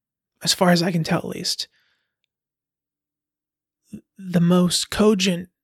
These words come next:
things that he's done, the things that actually mattered. Oh, he signed this and that and the other thing that direct this or that department to create this or such a task force to look into whatever. It's also meaningless. These are the ones that mean something.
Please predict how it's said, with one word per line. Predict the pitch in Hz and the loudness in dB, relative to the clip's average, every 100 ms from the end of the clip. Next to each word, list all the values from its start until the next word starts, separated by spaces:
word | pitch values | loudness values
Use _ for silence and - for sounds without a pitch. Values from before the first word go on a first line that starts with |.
| _ _ - | _ _ -18
things | - 170 165 170 | -8 -8 -6 -6
that | 165 | -4
he's | 170 160 | -4 -4
done, | 180 175 | -4 -6
the | 175 | -8
things | - 190 170 | -2 0 0
that | - | 0
actually | 175 170 - 180 | -2 -2 -4 -6
mattered. | 160 139 165 196 | -8 -10 -12 -6
Oh, | 208 196 | -2 0
he | 185 | 0
signed | - 170 160 156 | 0 -2 -4 -6
this | 160 - 160 | -6 -6 -8
and | 143 | -10
that | 185 156 | -10 -10
and | 175 | -10
the | 165 | -10
other | 151 151 | -8 -10
thing | - 165 160 156 | -10 -12 -10 -12
that | 165 _ _ _ _ _ _ _ _ _ _ _ _ _ _ _ _ _ _ | -14 _ _ _ _ _ _ _ _ _ _ _ _ _ _ _ _ _ _
direct | 185 175 170 - | -2 0 0 -2
this | 180 170 175 | 0 0 0
or | |
that | 165 170 | -2 -6
department | 165 175 165 165 160 | -4 0 0 0 -6
to | 170 | -8
create | - 175 170 - | -4 -4 -4 -2
this | 175 - | -2 -2
or | 185 | -2
such | - 170 | -2 -2
a | - | -4
task | - 160 165 - | -4 -4 -2 -6
force | - 196 190 185 | -6 -4 -4 -4
to | - | -6
look | 196 180 | -8 -6
into | 180 175 175 170 175 170 _ _ _ - - - - - - _ _ _ _ _ | -8 -8 -8 -8 -10 -14 _ _ _ -20 -20 -18 -20 -20 -20 _ _ _ _ _
whatever. | 165 160 170 175 160 151 - - - - - _ - | -2 6 8 8 6 2 -8 -8 -8 -10 -18 _ -2
It's | - | 4
also | 196 180 185 | 4 6 4
meaningless. | 160 165 160 156 156 - - - | 4 2 2 0 -4 -8 -6 0
These | 190 185 175 | 6 6 6
are | |
the | 170 | 4
ones | 175 170 170 | 4 2 -2
that | - | -6
mean | 180 185 | -8 -8
something. | 185 - 185 - | -8 -12 -12 -12